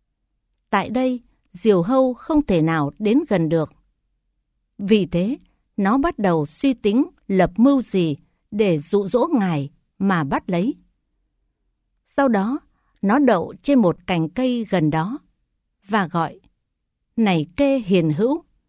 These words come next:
chuyện gì khiến Ngài sợ ta? Ta mong muốn kết bạn với Ngài." Giờ đây, ở một nơi kia, nó nói tên nơi đó có đầy thức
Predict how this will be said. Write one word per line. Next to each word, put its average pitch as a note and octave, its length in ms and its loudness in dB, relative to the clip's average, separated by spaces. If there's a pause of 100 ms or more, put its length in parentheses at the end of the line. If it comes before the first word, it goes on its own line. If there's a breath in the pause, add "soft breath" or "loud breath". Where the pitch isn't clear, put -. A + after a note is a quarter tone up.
(560)
chuyện A#3 260 2
gì F3 340 -2 (120)
khiến B3+ 260 0 (100)
Ngài F3+ 220 0
sợ F3+ 400 -4
ta? C4 240 -2 (1000)
Ta C#4+ 120 2
mong C#4 280 4
muốn A3+ 240 2 (180)
kết F4 220 -6
bạn F#3+ 240 -4 (100)
với A3 180 0
Ngài." F3 420 -2 (1300)
Giờ F#3+ 280 0
đây, B3+ 340 -2 (480)
ở F#3+ 140 0
một F3+ 300 2
nơi C4+ 200 2
kia, C4+ 360 0 (760)
nó G#3 420 -2
nói B3 320 2
tên C4 180 4
nơi A#3+ 180 4
đó G3 300 -4 (540)
có C4+ 220 -2
đầy F3+ 280 0 (100)
thức E4 160 -2